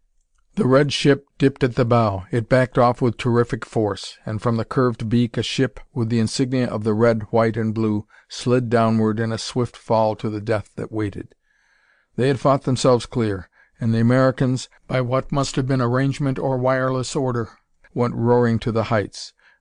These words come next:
There were some who followed, but the guns of the speeding ships drove them off.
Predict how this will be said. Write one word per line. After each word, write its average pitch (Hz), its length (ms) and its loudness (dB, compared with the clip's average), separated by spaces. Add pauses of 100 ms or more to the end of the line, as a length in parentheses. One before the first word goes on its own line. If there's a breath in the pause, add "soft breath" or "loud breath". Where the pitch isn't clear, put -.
There 127 180 2
were 120 140 0
some 131 260 0
who 123 140 2
followed, 107 500 0
but 107 120 -4
the 120 100 0
guns 127 320 2
of 113 100 -2
the 117 80 -2
speeding 120 460 0
ships - 400 -2
drove 113 320 0
them 110 200 2
off. 101 440 -2